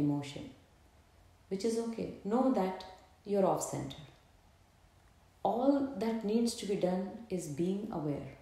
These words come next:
Awareness is like that lamp of light. No matter how dark that room has been and for how long it has been dark, it doesn't matter. You walk in there with light, the room is lit.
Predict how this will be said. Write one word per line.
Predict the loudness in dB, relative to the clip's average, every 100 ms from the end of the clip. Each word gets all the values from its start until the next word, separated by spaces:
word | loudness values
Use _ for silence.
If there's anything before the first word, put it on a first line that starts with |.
| -20 -20 -20 -20 -8
Awareness | -2 0 2 2 0 -4 -6 -6
is | -6 -2
like | -4 -2
that | -4 -6 -12 -20 -20 -8
lamp | -4 -2 -2 -4
of | -6 -6
light. | -6 -6 -10 -18 -20 -14 -4
No | 0 2 4 4 2
matter | 0 -2 -4 -4
how | -4 0 2 2 0
dark | 0 0 -4 -4
that | -4 -4
room | -2 0
has | -2 -4
been | -2 -2 -2 -4 -4
and | -4
for | -2 -4 -2
how | 0
long | 2 4 4 2 0 -2 -8 -12 -8
it | -2
has | 0 2
been | 2
dark, | 2 -2 -6 -10 -20 -20 -20 _ _ -20 _ -8
it | -4 -4 -4
doesn't | -6 -2 0 2
matter. | 0 -2 -4 -8 -16 -20 -10
You | 0 4
walk | 6 6 4 2
in | 0 0
there | -2 -2 -6 -4
with | -4 -2
light, | -4 -4 -4 -8 -14 -20 -20 -20 -20 -10
the | -4
room | 0 0
is | 0 -2 -6
lit. | -8 -10